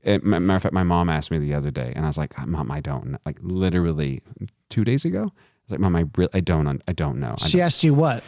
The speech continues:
Speaker 2: What are
Speaker 1: So
Speaker 2: speaking in tongues?
Speaker 1: someone, uh, no, she asked me my thoughts about it. Um, so
Speaker 2: Oh.
Speaker 1: someone had come to our house. So my, my father recently passed, and someone felt
Speaker 2: Mm.
Speaker 1: like they needed to come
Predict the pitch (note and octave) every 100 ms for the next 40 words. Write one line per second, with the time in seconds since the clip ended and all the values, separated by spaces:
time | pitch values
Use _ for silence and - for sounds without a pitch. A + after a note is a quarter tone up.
0 | - C#3 C#3+ D3+ C3 C#3+ D#3 D#3+ E3+ D#3+
1 | C#3+ A2 G2+ F#2+ G2+ G2+ G#2+ A2 G2+ G#2+
2 | G#2 A2 F#2+ E2 G#2+ B2+ D#2 C2+ G#1+ -
3 | G2+ - F#2 E2+ C#3+ D3 A#2+ A#2+ B2+ A#2
4 | A#2 A2 A2 G2 F2+ F2+ F#2+ F#2 G2+ G#2+
5 | - F#2+ F#2+ F2+ E2 D#2 D2+ - D#2+ -
6 | D#2 D#2+ - F2+ D2+ F2+ F2+ E2+ - E2+
7 | - E2 E2 D#2+ D#2 D#2 D2 - E2 D#2+
8 | A#2